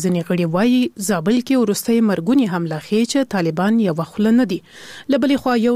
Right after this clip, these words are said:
شمېر افغان کارپوهان بیا په دې باور دي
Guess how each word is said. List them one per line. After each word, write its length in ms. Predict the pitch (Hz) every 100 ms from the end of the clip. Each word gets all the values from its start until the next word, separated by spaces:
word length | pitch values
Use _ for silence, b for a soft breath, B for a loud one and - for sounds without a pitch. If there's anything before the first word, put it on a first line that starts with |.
| 240
شمېر 320 | - 220 208 - 190
افغان 500 | 170 160 185 196 190 202 196
کارپوهان 500 | 185 170 170 151 240 247
بیا 160 | 233 214
په 200 | 185 175
دې 60 | 170
باور 340 | 160 175 254
دي 60 | 247